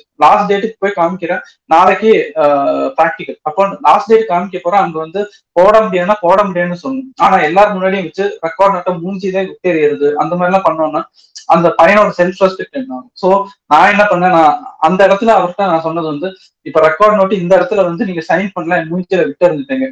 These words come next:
நான் வந்து இப்ப எப்படி எனக்கு தெரியும், நான் இப்ப இந்த இதை வந்து ச-, அடுத்த இயருக்கு நான் சப்ளை எழுதுனேன்னா, அரியர்ஸ் எழுதுனேன்னா இருநூத்தம்பது ரூபா கட்டினா போதும். இதே எக்ஸ்பெரிமெண்ட்டை நான் அடுத்த வருஷம் பண்ணலாம், பண்ணேன்னா கன்ஃபார்மா பாஸ் ஆயிடுவேன். இந்த வருஷம் கூட நீங்க ஃபெயில் பண்றதுக்கு சான்ஸ் இருக்கு, ஆனா அடுத்த வருஷம் நான் கண்டிப்பா பாஸ் ஆகுறதுக்கு தான் சான்ஸ் ஜாஸ்தி."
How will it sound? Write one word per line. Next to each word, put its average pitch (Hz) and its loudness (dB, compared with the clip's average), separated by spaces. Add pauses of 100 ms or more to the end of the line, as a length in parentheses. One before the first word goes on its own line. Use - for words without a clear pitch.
நான் 165 4
வந்து 170 -2 (300)
இப்ப 165 -2
எப்படி 220 4
எனக்கு 190 2
தெரியும், 185 0
நான் 160 2
இப்ப 143 2
இந்த 147 -4
இதை 147 2
வந்து 190 -4
ச-, 165 2 (200)
அடுத்த 185 2
இயருக்கு 190 2
நான் 175 -2
சப்ளை 175 0
எழுதுனேன்னா, 156 -4 (200)
அரியர்ஸ் 196 2
எழுதுனேன்னா 160 -8 (320)
இருநூத்தம்பது 185 0
ரூபா 196 2
கட்டினா 185 0
போதும். 147 0
இதே 190 4 (200)
எக்ஸ்பெரிமெண்ட்டை 170 -2
நான் 165 0
அடுத்த 156 -2
வருஷம் 175 -6
பண்ணலாம், 147 -4 (220)
பண்ணேன்னா 190 4
கன்ஃபார்மா 208 2
பாஸ் 165 4
ஆயிடுவேன். 262 -4
இந்த 202 -2
வருஷம் 196 -2
கூட 202 -2
நீங்க 175 -6
ஃபெயில் 185 -2
பண்றதுக்கு 160 -4
சான்ஸ் 147 -2
இருக்கு, - -4
ஆனா 175 4
அடுத்த 165 2
வருஷம் 190 2
நான் 185 -2
கண்டிப்பா 170 -2
பாஸ் 160 4
ஆகுறதுக்கு 175 0
தான் 185 -2
சான்ஸ் 160 -4
ஜாஸ்தி." 143 0